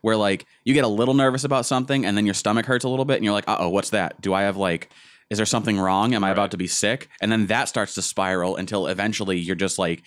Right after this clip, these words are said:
Speaker 1: shaking and dizzy,
Speaker 2: Yeah,
Speaker 1: and
Speaker 2: you're
Speaker 1: you're
Speaker 2: just,
Speaker 1: like, "What is
Speaker 2: you're just a
Speaker 1: going on?"
Speaker 2: mess.
Speaker 1: And yeah. <laughs> So
Speaker 2: <laughs> Yeah.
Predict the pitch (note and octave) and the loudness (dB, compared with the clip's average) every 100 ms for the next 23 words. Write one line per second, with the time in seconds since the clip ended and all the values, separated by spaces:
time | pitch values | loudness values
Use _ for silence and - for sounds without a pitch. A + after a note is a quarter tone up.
0 | - - - A#2 A2+ G2 F2 G2+ A#2 F2+ | -20 -4 0 0 0 -2 -2 2 0 0
1 | F2 F2 F#2+ A2+ B2+ G2+ F2+ A2+ B2 F2+ | -2 0 0 2 2 2 2 4 2 0
2 | - - - - - G2 F#2+ F2+ F2 _ | -4 -12 -20 -10 -4 0 0 -2 -6 _
3 | _ _ _ _ _ _ _ _ - G#2+ | _ _ _ _ _ _ _ _ -2 0
4 | F2+ - - _ - _ - - - C3+ | 0 -4 -20 _ -20 _ -10 -2 0 2
5 | A2+ G2 - - - F3+ E3+ F#3+ F3 A2+ | 2 2 -4 -8 2 4 4 4 4 0